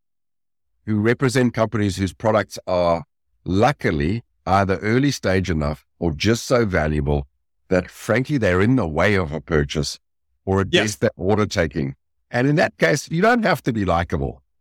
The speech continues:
Speaker 1: But if you're in a competitive market and your product is, if you're honest, not that much better than everyone else's in the market, and you may not be the cheapest,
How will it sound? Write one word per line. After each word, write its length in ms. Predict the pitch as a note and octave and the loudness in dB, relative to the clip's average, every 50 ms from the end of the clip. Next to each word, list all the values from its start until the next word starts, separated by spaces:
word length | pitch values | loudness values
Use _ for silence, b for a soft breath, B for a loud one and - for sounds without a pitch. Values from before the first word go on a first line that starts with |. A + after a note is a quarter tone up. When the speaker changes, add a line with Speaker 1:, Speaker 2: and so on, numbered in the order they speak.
| _ - | _ -4
Speaker 1:
But 120 | C#3+ C#3 | -2 -2
if 100 | C#3+ B2+ | 0 0
you're 180 | F3+ B3+ A#3 A#3 | 0 2 2 2
in 80 | A3+ | 2
a 60 | G3+ | 0
competitive 640 | C#3+ - D3 C3+ A#2 C3 C#3 D#3+ F#3 D3 F3+ D#3+ C3 | 0 0 0 0 0 0 0 0 0 0 0 2 2
market 360 | B2+ C3 D3 D#3 - G3 F3+ | 4 4 2 2 2 0 0
and 240 | D3+ G#2+ G#2+ G#2+ G#2 - | 0 0 0 -2 -2 0
your 180 | G2 A2 D#3 | 0 0 0
product 400 | - - D3+ D3 D3+ D3+ C#3+ - | 0 0 0 2 2 0 0 -2
is, 220 | A#2 G#2 F#2 - - _ _ _ _ _ _ | -4 -4 -4 -6 -10 _ _ _ _ _ _
if 160 | - F#2+ - | -6 -2 0
you're 180 | G#2+ G2 F2+ - | 0 0 0 0
honest, 400 | F2 F#2 A2+ D3 D3 - - - - | 0 0 0 -2 -2 -6 -10 -16 -12
not 280 | - G2+ F#2 A#2+ D3+ - _ | -4 0 2 2 2 2 _
that 200 | - - C3+ - - | -2 -2 -2 0 0
much 300 | - B2 C#3 - - - | 0 0 0 -2 -2 -4
better 200 | G#2 G#2 A2+ C3+ | -2 -2 0 0
than 140 | A#2+ G2+ | 0 -2
everyone 380 | F2 F2+ F#2 A#2 G#2+ G2 E2+ E2 | -2 0 0 2 2 2 2 2
else's 340 | E2+ F2+ G2+ - B2+ A2 A#2 | 0 0 0 -2 -4 -2 -2
in 80 | A#2 | -2
the 80 | G#2+ F2 | -2 -2
market, 400 | F2+ F#2 A2 - - F#3+ E3+ - _ _ _ _ _ _ _ _ _ | 0 -2 -2 -2 -2 -4 -8 -8 _ _ _ _ _ _ _ _ _
and 200 | - G2+ G#2+ G#2+ | -4 -2 -2 0
you 80 | G#2+ G#2+ | 0 0
may 160 | G#2 A2+ B2 | 2 2 2
not 200 | C3 C#3+ C#3 - | 2 2 2 2
be 140 | - A#2 A2+ | 2 0 2
the 140 | G2+ F#2+ F2 | 2 0 -2
cheapest, 580 | - - - A2+ A2 - E3 E3+ - - - | -2 -2 -2 -2 0 0 -2 -2 -4 -8 -12